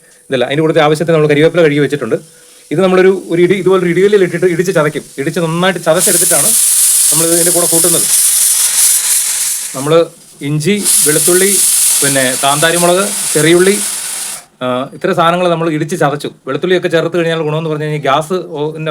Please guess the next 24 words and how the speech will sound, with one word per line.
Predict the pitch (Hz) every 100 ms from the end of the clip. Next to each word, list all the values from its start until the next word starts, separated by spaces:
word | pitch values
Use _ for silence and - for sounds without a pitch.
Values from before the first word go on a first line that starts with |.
| 151 151 151
ആശ്വാസം | 131 160 151 123
കിട്ടും. | 95 - _ _ -
നമ്മൾ | 131
ഈ | 135
കപ്പയും | 131 156 147
ചേമ്പും | 147 147
ഒക്കെ | 143
കഴിക്കുമ്പോഴേ | 131 139 131 101 _ _ _ -
ഗ്യാസ് | 139 156 175
ഉണ്ടാകാനുള്ള, | 160 156 151 151 135
ഗ്യാസിന്റെ | 139 175 170
പ്രശ്നം | 151 160
ഉണ്ടാകാനുള്ള | 147 143 139
സാധ്യതയുണ്ട്. | 135 143 147 117
അപ്പം | 120 131
വെളുത്തുള്ളിയൊക്കെ | 131 165 151 143
ചേർക്കുവാണെങ്കിൽ, | 139 143 131 175 - _ _ _ 143
ഇഞ്ചിയൊക്കെ | 147 160 151
ചേർക്കുവാണെങ്കിൽ | 147 143 143 143
നമുക്ക് | 135
ഗ്യാസിന്റെ | 139 147 175 156
പ്രയാസമൊക്കെ | 143 147 135
മാറിക്കിട്ടും. | 131 139 107 90 _ _ _ _ _ _ _ _ _ _ _ _ _ - - _ _ _ _ _ _ _ _ _ _ _ -
പണ്ടേ | 127 147